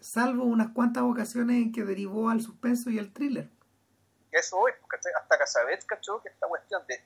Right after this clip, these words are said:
Speaker 2: ir montar, montar, ¿cachai? sobre este tremendo drama, ¿cachai? Y además agregarte una fábula, una fábula medieval, weón, ¿cachai? Con dotes de paganismo, qué sé yo, nunca se le cruzó por la cabeza, ¿cachai?
Speaker 1: Es complicar
Speaker 2: Bueno,
Speaker 1: en forma
Speaker 2: ya
Speaker 1: excesiva el asunto.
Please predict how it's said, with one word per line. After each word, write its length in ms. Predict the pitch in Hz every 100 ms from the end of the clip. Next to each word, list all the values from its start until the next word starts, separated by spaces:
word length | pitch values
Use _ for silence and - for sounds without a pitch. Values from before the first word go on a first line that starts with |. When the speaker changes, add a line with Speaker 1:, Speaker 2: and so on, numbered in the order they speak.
| _
Speaker 2:
ir 140 | 185 -
montar, 540 | - - - 233 - _ _
montar, 480 | - - - 254 - _ _ _ _ _ _ _
¿cachai? 240 | 127 170 180
sobre 260 | - 131 135
este 220 | 185 185
tremendo 420 | 135 143 117 -
drama, 320 | 202 160 117 -
¿cachai? 280 | - 160 -
Y 120 | -
además 260 | 131 175 214
agregarte 420 | 185 196 208 190
una 340 | - 160 -
fábula, 340 | - 175 185 175 _ -
una 180 | 147 135
fábula 520 | - 180 180 170 170
medieval, 720 | 156 147 139 135 147 170 160 156
weón, 200 | 151 165
¿cachai? 320 | - 143 160 -
Con 120 | _ -
dotes 260 | 151 143
de 80 | 131
paganismo, 480 | 131 127 127 175 165
qué 80 | 175
sé 100 | 185
yo, 120 | 196
nunca 200 | 202 208
se 100 | 214
le 60 |
cruzó 200 | - -
por 100 | 208
la 100 | 196
cabeza, 380 | - 123 - -
¿cachai? 220 | - _ -
Speaker 1:
Es 160 | 208
complicar 460 | 226 202 202 202 233
Speaker 2:
Bueno, 160 | 233
Speaker 1:
en 60 | 226
forma 200 | 233 233
Speaker 2:
ya 80 | 233
Speaker 1:
excesiva 540 | - 220 - 254 269
el 80 | 262
asunto. 480 | 240 254 240 -